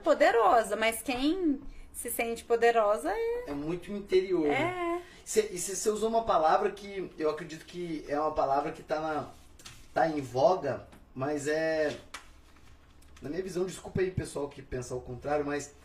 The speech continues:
Speaker 2: que é a história do empoderamento feminino. Esse é o verdadeiro empoderamento feminino, utilizar da, da beleza de ver, da beleza da mulher,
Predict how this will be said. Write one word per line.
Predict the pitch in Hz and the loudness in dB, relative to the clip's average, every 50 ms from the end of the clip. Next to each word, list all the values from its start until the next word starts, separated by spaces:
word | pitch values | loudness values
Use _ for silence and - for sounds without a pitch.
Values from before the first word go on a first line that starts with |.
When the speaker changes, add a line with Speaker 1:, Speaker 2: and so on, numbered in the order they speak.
| - - - - - - | -20 -20 -20 -20 -16 -8
Speaker 2:
que | - 151 | -4 -2
é | |
a | 160 | -2
história | 175 - - 170 170 175 | -2 -2 0 -2 0 0
do | 170 175 185 | -2 -4 -6
empoderamento | 202 214 202 - 202 185 202 202 196 190 190 185 185 180 180 - | -6 -6 -4 -2 -2 0 2 0 0 0 0 -2 -2 -2 -2 -6
feminino. | - - 202 208 208 220 214 196 185 180 165 131 - - - | -8 -10 -8 -8 -8 -8 -6 -4 -4 -4 -4 -6 -10 -8 -2
Esse | 160 170 185 - 294 - - - 233 | 2 2 2 2 2 -2 -2 0 0
é | |
o | 196 165 | 2 2
verdadeiro | 180 175 170 156 143 156 151 147 | 0 -2 -2 -2 -4 -4 -6 -6
empoderamento | 131 131 143 131 135 127 127 127 131 123 120 - | -6 -8 -6 -6 -4 -4 -4 -4 -6 -8 -8 -8
feminino, | - 127 123 123 120 120 117 107 107 - - - | -8 -8 -8 -6 -8 -8 -8 -10 -12 -16 -16 -16
utilizar | 120 120 - 151 151 151 135 127 143 147 160 165 | -14 -12 -10 -8 -6 -6 -2 0 2 4 4 4
da, | 180 180 185 180 165 - - - - - - - - | 4 4 4 4 4 2 -2 -6 -14 -20 -20 -20 -10
da | - 131 156 | -2 0 0
beleza | 156 - 185 180 175 180 180 190 185 180 214 220 | 4 4 4 6 8 8 8 8 6 4 2 2
de | 208 180 180 208 | 2 0 -6 -6
ver, | 196 247 262 - - 180 180 175 | -2 -2 -2 -2 -2 -6 -6 -4
da | 160 190 180 | -2 0 4
beleza | - 226 220 202 202 214 226 - 254 | 6 6 6 8 8 6 6 6 2
da | 247 254 | 0 0
mulher, | 254 277 294 302 302 139 - - - - - - | 0 2 2 4 6 6 6 6 4 0 -4 -8